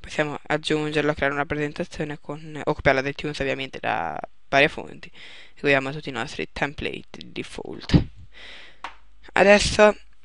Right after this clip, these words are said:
proviamo ad invia-, ah, io ho già fatto invia di un documento, ho già fatto invia su, ad iTunes prima, andiamo a vedere, io qui devo fare,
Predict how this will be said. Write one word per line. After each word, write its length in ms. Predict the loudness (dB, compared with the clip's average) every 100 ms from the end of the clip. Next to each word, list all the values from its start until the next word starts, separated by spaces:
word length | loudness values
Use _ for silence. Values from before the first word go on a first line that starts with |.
| -18 2
proviamo 560 | 6 12 12 12 8
ad 220 | 8 8
invia-, 520 | 6 4 4 4 2 -2
ah, 80 | 6
io 120 | 8 10
ho 40 |
già 160 | 8 6
fatto 260 | 4 2
invia 460 | -2 4 6 8 8
di 80 | 4
un 100 | -2
documento, 400 | -2 -2 0 2
ho 40 |
già 100 | 2
fatto 240 | 2 -2 -4
invia 460 | -6 0 4 4
su, 600 | 4 -2 0 0 0 0 -4 -16 -16 -18 -18 -18 -18 -18 -18 -14 -14 -14 -18 -18 -18 -18 -18 -18 0
ad 240 | 6 8 8
iTunes 580 | 8 8 6 6 4 0
prima, 540 | 6 8 8 6 2 2
andiamo 420 | -2 2 0 0
a 220 | -4 -8 -8 -12 -4
vedere, 380 | -2 0 -2 0
io 140 | 0
qui 140 | 0 -4
devo 280 | -4 -6 -10
fare, 420 | -4 -2 -2 -6